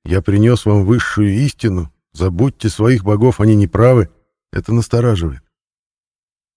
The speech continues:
Нинель задумалась. Ведь, собственно, первым разочарованием людей после знакомства с ерранцами стал их отказ принимать земных миссионеров.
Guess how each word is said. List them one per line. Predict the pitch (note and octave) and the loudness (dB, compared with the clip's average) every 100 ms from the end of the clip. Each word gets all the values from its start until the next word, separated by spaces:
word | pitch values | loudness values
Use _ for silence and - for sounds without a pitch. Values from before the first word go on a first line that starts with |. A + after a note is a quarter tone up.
| _ _ _ _ _ - | _ _ _ _ _ -12
Нинель | D#2 F2 F2 | -6 -6 -4
задумалась. | E2+ E2 D#2 C2+ C2 - _ _ _ _ _ _ _ - | -4 -4 -4 -6 -12 -20 _ _ _ _ _ _ _ -12
Ведь, | D2+ | -10
собственно, | - F#2 - G2 | -6 -8 -6 -8
первым | - G#2+ A2+ A2 | -4 -2 0 0
разочарованием | G2+ G2 E2+ F#2+ G#2+ G#2+ G2+ | 0 -4 -6 -2 0 0 0
людей | F#2+ F#2 G#2+ | -2 -2 -2
после | - F#2 F2 | -4 -8 -8
знакомства | E2 F#2 G#2 G2 F2 | -8 -4 -4 -4 -6
с | E2 | -8
ерранцами | F2+ F2+ A2 A#2+ F2+ D2+ - _ _ _ _ _ | -6 -4 -2 -4 -6 -10 -14 _ _ _ _ _
стал | - G2 A#2 | -10 -4 -4
их | - | -2
отказ | G2+ - B2 - | -6 -4 -6 -4
принимать | G2+ A2 A2 G#2 | -2 0 0 0
земных | F#2+ G#2+ G#2 - | 0 0 0 -2
миссионеров. | G#2+ - A2+ G#2+ F2 C2+ _ | -4 -2 -2 -2 -4 -6 _